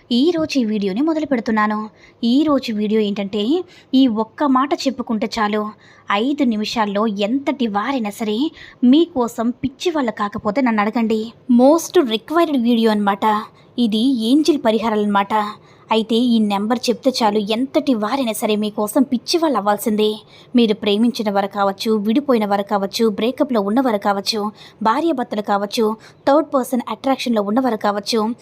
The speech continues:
ఎవరైనా సరే మీ వశం చేసుకునేలాగా చేసుకునేటటువంటి ఒక స్విచ్ వర్డ్ అన్నమాట. ఏంజెల్ నెంబర్ ఈరోజు చెప్పబోతున్నాను.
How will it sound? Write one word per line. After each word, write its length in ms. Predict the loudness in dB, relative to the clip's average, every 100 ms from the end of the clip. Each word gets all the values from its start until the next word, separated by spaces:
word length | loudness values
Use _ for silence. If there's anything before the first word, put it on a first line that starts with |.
| -14 -4
ఎవరైనా 340 | -2 0 0
సరే 240 | -2 -2 0
మీ 200 | 0 0
వశం 360 | -2 -2 0
చేసుకునేలాగా 960 | 0 0 -2 0 0 0 0 2 2 2 -2 -10 -20 -4 2
చేసుకునేటటువంటి 960 | 2 2 0 0 0 -2 -2 -2 0
ఒక 220 | -2 -2 -6
స్విచ్ 440 | -4 -2 -2 0
వర్డ్ 200 | 0 2
అన్నమాట. 520 | 0 -2 2 0 0 -8 -20 -2
ఏంజెల్ 480 | 2 4 4 2 2
నెంబర్ 240 | 0 0
ఈరోజు 320 | 0 0 -2 -4
చెప్పబోతున్నాను. 720 | -2 0 2 2 2 -2